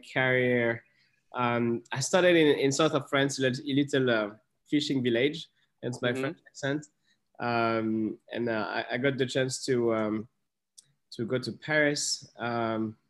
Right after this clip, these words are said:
Speaker 1: learn a bit of things there. And then, uh, from this, uh, experience in Paris, uh, graduate and go to Shanghai for the first time.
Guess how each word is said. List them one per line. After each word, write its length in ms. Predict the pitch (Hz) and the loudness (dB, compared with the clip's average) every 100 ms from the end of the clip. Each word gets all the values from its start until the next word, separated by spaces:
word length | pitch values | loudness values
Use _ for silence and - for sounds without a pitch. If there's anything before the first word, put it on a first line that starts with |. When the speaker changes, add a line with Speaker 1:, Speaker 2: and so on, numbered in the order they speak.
| - | -6
Speaker 1:
learn 240 | 123 123 | -2 0
a 60 | 120 | 0
bit 180 | 123 123 | 0 -4
of 140 | 110 | -4
things 340 | - 135 131 | 0 0 0
there. 460 | - 131 127 127 - _ _ _ _ _ 117 | 0 2 2 0 -6 _ _ _ _ _ -4
And 200 | 120 120 | 0 2
then, 280 | 117 120 | 2 2
uh, 300 | 117 110 107 | 2 0 -2
from 300 | 101 135 131 | -4 -2 0
this, 400 | 123 127 - - 123 | 0 0 -2 -4 -2
uh, 320 | 113 110 107 - - | 0 0 -2 -6 -12
experience 580 | 104 - 143 135 131 | -8 -4 2 2 2
in 180 | 131 123 | 0 -2
Paris, 640 | 135 123 127 123 123 - - | 0 2 2 2 0 -6 -6
uh, 220 | 113 113 | -4 -2
graduate 800 | 107 135 135 139 131 127 127 123 | -2 0 2 4 4 4 2 0
and 280 | 120 113 110 | 0 0 0
go 140 | 120 120 - | -2 -4 -4
to 400 | 120 110 107 107 | -2 0 0 -2
Shanghai 480 | - 151 147 135 117 | -2 0 2 2 0
for 140 | 117 113 | -2 -4
the 100 | 110 | -4
first 360 | 120 117 - | -4 -4 -4
time. 340 | 110 110 127 | -2 -2 -2